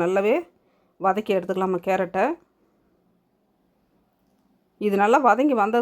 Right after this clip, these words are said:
பிறகு நம்ம சாப்பிடும்போது அந்த கேரட்டினுடைய டேஸ்ட்டே இருக்காதுங்க. அல்வா சாப்பிட்ற மாதிரி அவ்வளோ நல்லாயிருக்கும். இப்போ நல்லா வதங்கின கேரட்டை சின்ன சின்ன பாலாக பிடிச்சி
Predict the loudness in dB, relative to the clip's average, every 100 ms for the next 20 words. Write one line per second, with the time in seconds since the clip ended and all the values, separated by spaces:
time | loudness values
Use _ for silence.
0 | -2 -2 -2 -2 -2 0 0 0 0 -2
1 | -2 -4 -2 -2 -2 -6 -6 -4 -4 -6
2 | -4 -2 -2 -2 -4 -4 -2 -4 -6 _
3 | _ _ -6 -2 2 2 0 -4 -4 -4
4 | 0 0 0 0 0 0 -2 -2 -4 -6
5 | -8 _ _ -10 -4 0 2 2 0 0
6 | -4 -2 -4 -4 -8 -8 -8 -6 -4 0
7 | 2 2 -2 -8 -10 -6